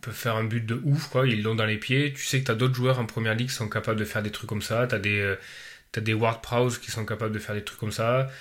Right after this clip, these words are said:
euh, t'as des Mitoma, t'as des, euh, tu vois, des, des joueurs comme ça qui sont capables de, de te plier un clean sheet,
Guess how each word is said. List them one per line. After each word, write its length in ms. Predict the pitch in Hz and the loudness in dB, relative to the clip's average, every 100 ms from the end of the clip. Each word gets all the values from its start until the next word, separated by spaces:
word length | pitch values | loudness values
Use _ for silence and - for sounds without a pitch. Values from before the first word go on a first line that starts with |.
| - - _ _ - | -18 -20 _ _ -6
euh, 360 | 117 104 104 104 | -2 0 0 -2
t'as 160 | 113 | 0
des 100 | 113 117 | 2 2
Mitoma, 760 | 120 120 120 120 123 127 131 | 2 2 2 4 4 4 2
t'as 100 | 123 | -2
des, 200 | 107 107 | -2 -2
euh, 240 | 101 101 107 | -2 -2 -2
tu 80 | 131 | 0
vois, 100 | 143 | 4
des, 220 | 123 120 | 4 2
des 140 | 120 | 0
joueurs 260 | 113 123 127 | 0 -2 -2
comme 100 | 127 | -2
ça 160 | 151 | -2
qui 100 | 139 | -4
sont 160 | - 110 | -4 -2
capables 340 | 120 127 143 | -2 0 2
de, 340 | 127 110 107 107 | 2 2 2 -2
de 60 | 107 | -4
te 100 | 110 | -8
plier 320 | - 131 131 | -2 2 4
un 100 | 123 | 4
clean 200 | 117 120 | 0 -4
sheet, 200 | - | -2